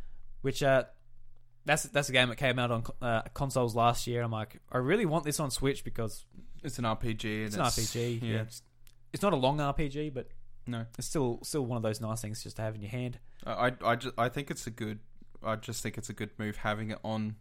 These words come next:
Speaker 2: Switch in general for the sake of expanding their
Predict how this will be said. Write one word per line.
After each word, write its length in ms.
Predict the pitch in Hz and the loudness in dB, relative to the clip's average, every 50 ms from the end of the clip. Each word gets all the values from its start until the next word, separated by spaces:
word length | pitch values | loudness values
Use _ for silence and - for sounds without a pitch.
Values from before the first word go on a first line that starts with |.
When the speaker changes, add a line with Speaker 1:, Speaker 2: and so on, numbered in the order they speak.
| - - | -12 -12
Speaker 2:
Switch 440 | - - - - 127 117 104 - - | -8 -6 -4 -2 -2 -2 -2 -2 0
in 120 | 117 113 | 0 0
general 560 | 113 117 113 110 110 110 113 110 110 113 110 - - - - - | 2 2 0 2 2 2 0 0 -2 -2 -6 -10 -16 -20 -20 -18
for 500 | - - - - 113 110 107 107 107 104 - - - - - - - - - - - - | -16 -10 -6 -2 0 0 2 0 -2 -4 -6 -8 -8 -6 -4 -2 -2 -2 -2 -2 -2 -2
the 80 | 110 110 | -4 -2
sake 300 | - - 117 113 107 120 | 0 2 4 4 4 2
of 120 | 113 110 | 0 -2
expanding 800 | 110 107 - - - - 107 107 107 107 110 107 107 107 110 107 | -4 -4 -4 -2 0 2 2 2 2 2 2 2 2 0 0 0
their 320 | 110 104 104 101 104 104 | 0 0 -2 -2 -4 -6